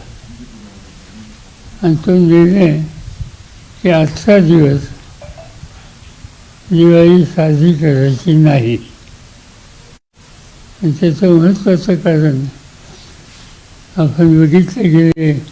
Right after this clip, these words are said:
महिनाभर महाराष्ट्रातल्या अनेक जिल्ह्यामध्ये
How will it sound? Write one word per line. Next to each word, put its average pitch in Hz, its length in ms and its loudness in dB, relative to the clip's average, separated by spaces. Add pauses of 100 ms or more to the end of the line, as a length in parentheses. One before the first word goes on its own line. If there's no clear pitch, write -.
(480)
महिनाभर 151 680 2 (1080)
महाराष्ट्रातल्या 170 1000 0
अनेक 165 360 2
जिल्ह्यामध्ये 156 1000 2